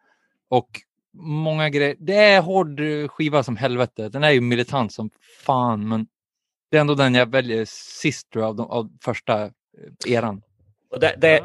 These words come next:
Speaker 3: nej.
Speaker 2: det som var så jävla nice också när To the Death kom, och, för det är den som jag håller högst i min, liksom. Det var ju att det var, s-, som du sa,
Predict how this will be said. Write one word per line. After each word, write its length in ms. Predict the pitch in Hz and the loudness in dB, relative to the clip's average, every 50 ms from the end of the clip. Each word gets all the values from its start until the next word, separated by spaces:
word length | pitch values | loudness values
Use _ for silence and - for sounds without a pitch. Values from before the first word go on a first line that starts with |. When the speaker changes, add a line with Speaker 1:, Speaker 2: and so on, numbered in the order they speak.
| - - | -2 -12
Speaker 3:
nej. 240 | 131 - - - - _ | -20 -20 -20 -20 -4 _
Speaker 2:
det 120 | 170 165 | 0 2
som 120 | 160 185 180 | 2 4 4
var 140 | 196 180 - | 4 2 2
så 120 | - 185 | 2 0
jävla 260 | 185 170 165 165 165 | 0 0 0 0 -2
nice 560 | 165 170 175 202 247 226 202 170 - - - | -2 -2 0 0 2 2 2 0 0 -2 -6
också 340 | - 127 - - - - 135 | -6 -6 -8 -6 -4 -2 -2
när 160 | 135 135 131 | -2 -2 -4
To 200 | 123 - - 143 | -6 -6 -8 -8
the 120 | 123 127 139 | -6 -8 -4
Death 340 | 131 139 214 214 - - - | 0 2 2 2 2 -2 -8
kom, 340 | - - 110 107 110 123 139 | -4 0 0 0 0 0 -4
och, 320 | - - 139 139 127 - - | -4 0 0 0 0 -2 -2
för 80 | - 156 | -2 0
det 120 | 160 190 | 4 4
är 140 | 185 175 165 | 4 4 4
den 160 | 151 147 131 | 2 0 -2
som 140 | - 131 139 | -2 -2 0
jag 120 | 165 156 139 | 2 4 4
håller 280 | 131 127 120 120 113 | 4 4 4 2 0
högst 360 | 117 143 143 - - - - | 0 -2 -2 -4 -6 -10 -8
i 60 | 131 131 | -6 -4
min, 300 | 156 160 123 101 101 - | -2 -2 -4 -4 -6 -12
liksom. 360 | 95 101 - - 98 98 - _ _ _ _ _ | -16 -14 -12 -12 -14 -14 -16 _ _ _ _ _
Det 100 | - 156 | -2 0
var 180 | 156 180 170 160 | 2 4 4 4
ju 100 | 156 147 | 6 6
att 440 | 143 139 131 - _ - - - - _ _ _ | 4 4 2 0 _ -14 -16 -16 -16 _ _ _
det 120 | 139 160 | 0 0
var, 320 | 151 185 208 202 196 196 - - - | 2 4 4 4 4 2 0 -6 -14
s-, 300 | 143 - - - - - | -12 -10 -10 -10 -6 -2
som 140 | - 185 180 | -2 -2 0
du 80 | 185 175 | 0 2
sa, 260 | - 190 147 127 | 4 4 4 2